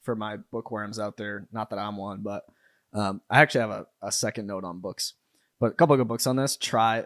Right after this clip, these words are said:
I think it's Tribalism or Tribes by Seth Godin, and then Expert Secrets by Russell Brunson. They talk a lot about this. I mean, kind of creating those frameworks, you're kind of building a tribe. People are really just looking for their people. Sam Ovens says this a lot at school. Um, but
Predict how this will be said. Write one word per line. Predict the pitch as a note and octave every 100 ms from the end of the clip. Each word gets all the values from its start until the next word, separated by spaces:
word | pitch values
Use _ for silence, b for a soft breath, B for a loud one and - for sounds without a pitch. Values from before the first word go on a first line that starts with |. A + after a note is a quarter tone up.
| A2
I |
think | A2+ G#2+
it's | -
Tribalism | - - G#2+ A2+ B2 B2+ C#3 C3+
or | A#2
Tribes | F#2+ G#2 G#2 A2 A#2
by | F#2+
Seth | F#2+ G#2 -
Godin, | G#2+ G#2+ A2+ -
and | A2
then | G#2 F2+ -
Expert | A2 - G#2+ -
Secrets | A2 G#2 G#2+
by | - G2
Russell | G2 -
Brunson. | E2+ F#2+ F#2+
They | G2
talk | F#2 A2+ G2+
a |
lot | F#2
about | F2 D#2 E2
this. | D#2 -
I |
mean, | E2+ F#2+ b b _ -
kind | - C3
of | A2+
creating | - A#2 B2
those | B2 G#2+
frameworks, | - A2 A2 G#2+ G2 -
you're | G#2+
kind | - A2+
of | A2
building | - G#2 G#2+ G#2
a |
tribe. | - G#2 G2+ G2+
People | - A2 C3
are |
really | A2+ A2 G#2+
just | G#2
looking | G2 G#2 A#2 G#2
for | A2
their | F#2 G2 F#2
people. | - G2+ - B2+ - _ _
Sam | - A2+
Ovens | G2 G2 G2
says | F#2+ F#2+
this | G2+ -
a |
lot | F#2 F2
at | E2
school. | - G2 F#2 - _ _ _ -
Um, | G2 E2+ E2 - _ _
but | A2+ A2+ G2 -